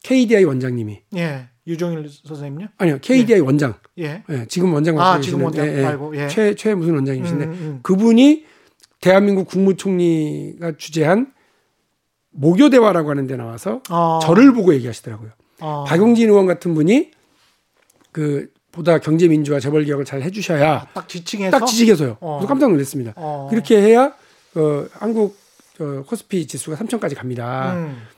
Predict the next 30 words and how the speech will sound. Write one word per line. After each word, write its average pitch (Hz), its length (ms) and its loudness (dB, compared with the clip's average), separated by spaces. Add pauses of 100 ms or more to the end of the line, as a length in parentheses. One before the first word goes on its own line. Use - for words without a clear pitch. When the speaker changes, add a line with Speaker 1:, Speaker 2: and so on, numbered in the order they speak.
(160)
Speaker 1:
너무 143 340 4
저평가되어 170 460 -4
있습니다. 117 580 -10
Speaker 2:
음. 156 320 -12 (100)
Speaker 1:
그리고 165 280 -2
우리 165 180 -2
기업들이, 175 720 -4
Speaker 2:
음. 156 240 -12
Speaker 1:
어, 139 180 -12
그 196 100 -2
실력에도 233 440 2
불구하고 135 600 -6
너무 156 200 -2
Speaker 2:
음. 151 40 0
Speaker 1:
많은 160 360 -2 (260)
피해와 190 380 -2
왜곡을 139 320 -8
받고 - 260 -14
있습니다. 120 460 -12 (260)
근데 185 160 -2
Speaker 2:
음. - 20 0
Speaker 1:
그 190 120 0
자리에 202 240 6
있었던 190 580 -2
Speaker 2:
음. 131 260 -16
Speaker 1:
모 180 480 6 (360)
증권회사의 175 920 2
애널리스트가 151 560 -2
나와서 117 380 -8
Speaker 2:
음. 120 260 -14